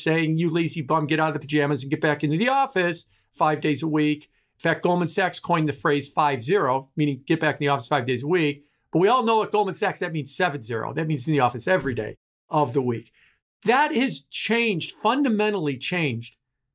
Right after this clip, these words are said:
the workforce and the j-, labor market in ways I don't think we fully understand. And I'm not gonna pretend to you that I understand it. But if you look at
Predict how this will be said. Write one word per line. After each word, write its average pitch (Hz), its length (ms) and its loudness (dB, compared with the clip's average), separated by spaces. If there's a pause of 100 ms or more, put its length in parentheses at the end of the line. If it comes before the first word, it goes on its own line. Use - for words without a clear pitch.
(120)
the 165 140 2
workforce 170 760 0
and 165 260 2
the 147 120 2
j-, - 220 -10
labor 185 380 2
market 143 380 0
in 165 200 0
ways 262 340 0
I 214 80 0
don't 226 300 -2
think 226 240 -4
we 185 120 2
fully 220 440 0
understand. 165 680 -2
And 156 120 0
I'm 202 120 2
not 233 140 0
gonna 220 120 -2
pretend 185 320 -2
to 160 60 2
you 160 220 2 (400)
that 165 140 2
I 202 160 4
understand 127 560 -4
it. - 100 -18 (420)
But 180 220 4
if 185 160 0
you 262 140 0
look 254 280 0
at 185 340 0